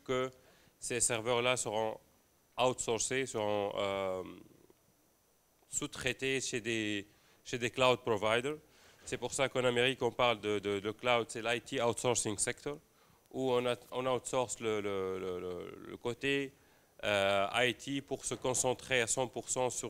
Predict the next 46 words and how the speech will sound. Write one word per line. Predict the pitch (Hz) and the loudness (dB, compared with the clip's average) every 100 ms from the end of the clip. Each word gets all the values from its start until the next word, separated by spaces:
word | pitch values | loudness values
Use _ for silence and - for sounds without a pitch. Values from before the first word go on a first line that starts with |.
| 98 | -4
euh, | 107 104 101 101 98 - _ _ _ _ - | 0 2 0 -2 -6 -14 _ _ _ _ -10
sur | - 120 110 | -6 -4 -2
les, | 110 110 104 | 2 2 2
euh, | 104 101 98 98 95 98 | 2 2 0 -2 -4 -6
sur | - 123 | -6 -4
notre | 131 - | -4 -8
core | 120 131 117 | -4 0 0
business. | 101 95 90 - - _ _ _ - | -2 -6 -8 -12 -16 _ _ _ -12
Si | 117 | -8
vous | 104 113 | -4 -4
êtes | 123 | -2
un | 117 | -2
médecin | 110 110 - 131 135 127 | 0 -2 0 0 0 0
ou | |
si | 104 101 | -4 -10
vous | 98 104 | -8 -8
êtes | 107 | -6
un, | 107 104 98 101 | -6 -6 -8 -8
un | 104 | -6
avocat | 104 95 104 - 120 127 120 | -6 -6 -6 0 2 4 4
ou | 104 98 | 2 0
un | |
maçon, | 101 104 - 123 117 | -2 -4 -4 -4 -4
vous, | 101 | -8
vous | 98 | -12
devez | 98 117 | -10 -10
vous | 104 | -10
concentrer | 98 92 - 104 120 | -8 -8 -8 -10 -10
sur | 113 104 | -10 -10
la | 101 | -10
médecine, | 95 92 - 113 117 113 | -10 -12 -14 -10 -8 -6
les | 95 | -8
droits | 90 98 104 107 95 | -10 -6 -2 -2 -4
et | |
tout | 87 | -10
ça. | 90 101 101 - - - _ - | -12 -10 -10 -12 -20 -20 _ -8
Tout | 143 | -8
ce | |
qui | - 135 131 | -6 -2 2
est | 117 110 | 2 0
I | |
T, | - 135 147 143 _ _ _ _ _ | -4 -8 -8 -12 _ _ _ _ _
c'est | - 113 | -10 -6
pas | 131 | -2
votre | 123 123 - | -2 -4 -8
problème. | - 110 98 123 127 | -8 -8 -2 -2 -4